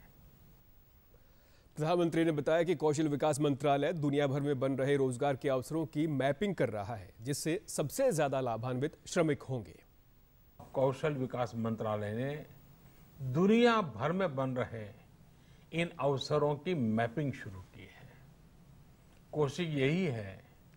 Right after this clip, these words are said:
Speaker 2: कि भारत के युवा को अन्य देशों की जरूरतों के बारे में,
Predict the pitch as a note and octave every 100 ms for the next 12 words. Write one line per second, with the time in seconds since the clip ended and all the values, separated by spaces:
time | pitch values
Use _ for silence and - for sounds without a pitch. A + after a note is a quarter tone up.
0 | - - - - - D#3+ A2 - - D3
1 | F3+ F#3 - F3+ C#3 B2+ B2+ B2 A2 F#2
2 | - - - - - - - - - -
3 | - F#3 A#3 A#3+ A#3+ F3 C#3+ D3 A#2+ D#3
4 | D3+ - F#3 E3+ A2 B2 B2+ C3+ C3 C#3+
5 | C#3+ D3+ B2+ A2 A#2 B2+ B2 G#2